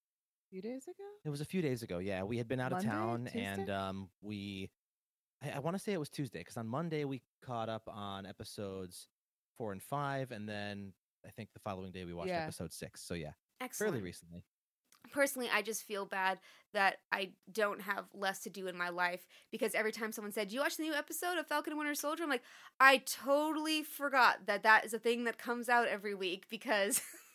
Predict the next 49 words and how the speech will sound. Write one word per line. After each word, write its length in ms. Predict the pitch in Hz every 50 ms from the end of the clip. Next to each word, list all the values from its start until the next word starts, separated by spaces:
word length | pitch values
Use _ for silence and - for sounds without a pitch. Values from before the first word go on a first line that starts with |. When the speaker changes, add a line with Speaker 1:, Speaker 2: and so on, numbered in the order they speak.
| - -
Speaker 3:
<laughs> 460 | - - - - - - - - - 247
m-, 180 | 254 269 254 - 247
the 160 | 262 269 262
wor-, 400 | 277 285 240 226 262 277 285 -
the 120 | - 240 254
world 220 | 233 285 330 349 285
just 100 | - 302
hasn't 180 | 254 254 247 -
done 180 | 247 254 247 233
that 180 | 202 - - -
for 100 | - 302
quite 240 | - - 254 233 233
some 160 | - 247 226
time. 500 | 214 247 240 220 208 190 175 190 196 202 - 220
We 120 | 277 220
d-, 180 | 196 202 254 254
usually 260 | 277 302 247 277 254
get 120 | 247 -
everything 380 | - 247 240 - 262 254 247 - -
all 120 | 214 233 269
at 120 | - 185
once, 220 | 247 233 226 220 185
binge 300 | - - 247 269 254 262
it 60 | 247
all, 160 | 233 226 226 220
and 80 | 220
then 80 | 226 214
we 60 | 214
forget 260 | 202 226 185 202 208
about 240 | 214 208 208 190 185
it 300 | 190 190 - - 180 -
promptly 340 | - 226 196 190 196 208 180
the 80 | 180 185
next 360 | 175 165 175 175 - - -
week. 240 | 180 143 131 - - - - - - - - _ _ _ _ 190 - _ -
Brilliant, 800 | 247 247 254 285 330 349 349 330 311 302 269 226 214 - - - - _
brilliant 440 | 190 185 208 277 294 285 269 240 208
move 200 | 233 233 240 214
to 80 | - 214
keep 280 | - - 262 240 196
doing 220 | 185 247 233 226 220
that 140 | 208 202 -
every 300 | - 202 220 202 233 240
single, 320 | - - 254 220 214 196 - - - - - -
I 60 | - 269
mean, 240 | 294 294 277 233
Loki's 380 | 226 254 277 277 - 330 302 -
coming 260 | - 277 262 254 247
out, 320 | 247 240 240 240 233 -